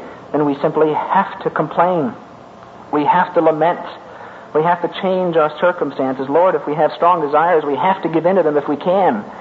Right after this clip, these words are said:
And yet you've come to set us free from all that. You've made us alive. You've made us real people. People who now have all the power we need because of the indwelling Spirit, the very God himself dwelling within us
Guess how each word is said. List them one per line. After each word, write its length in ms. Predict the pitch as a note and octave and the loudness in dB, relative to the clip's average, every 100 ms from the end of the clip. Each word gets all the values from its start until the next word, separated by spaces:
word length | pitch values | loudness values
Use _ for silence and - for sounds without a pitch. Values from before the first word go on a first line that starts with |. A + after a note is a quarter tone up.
| - - - - | -16 -18 -18 -2
And 100 | D3 | 0
yet 120 | E3 | 0
you've 140 | E3 | -2
come 220 | - D#3+ D3 | 0 0 0
to 60 | C#3 | 0
set 100 | C#3+ | 0
us 120 | C#3+ - | 0 -2
free 160 | D#3 | -2
from 180 | C3+ B2 | -2 0
all 120 | A#2 A#2 | 0 2
that. 220 | A#2+ - | 0 -2
You've 80 | G#3 | 0
made 120 | F#3+ | 0
us 120 | - | 0
alive. 420 | G3 A3+ G3 - - - - - - | 0 2 2 -2 -8 -18 -20 -16 -4
You've 100 | F3 | 2
made 140 | G3 | 2
us 120 | F3+ | 2
real 160 | G4 G#3+ | 2 0
people. 540 | - - A#3+ B2 D2 - - - - | 0 -4 0 0 0 -8 -18 -20 -10
People 260 | - B3 F#3+ | -4 0 0
who 120 | F3 | 2
now 160 | E3 E3 | 2 2
have 100 | D3+ | 4
all 320 | D#3 G3 G3+ | 4 6 4
the 80 | F#3+ | 2
power 320 | F3 F#3 F#3 | 0 2 4
we 120 | F#3+ | 2
need 320 | F#3 C3 C3+ C#3+ | 0 0 -2 -4
because 260 | C3+ E3+ | -2 0
of 100 | D3 | 2
the 120 | C3+ | 0
indwelling 420 | B2+ B2+ D3 F3 E3 - | -2 2 2 2 -2 -8
Spirit, 320 | C3+ C#3 A2+ - - - - - - - | -2 0 0 -6 -16 -18 -18 -18 -20 -16
the 40 | - | 0
very 160 | C3+ | 0
God 300 | C3 C#3 E3 | 2 2 2
himself 480 | E3 D#3+ - C3+ A#2+ | 0 -4 -2 0 0
dwelling 280 | C3+ C#3+ D3+ | -2 0 0
within 260 | D3 C3 | -2 -4
us 100 | A#2 | -6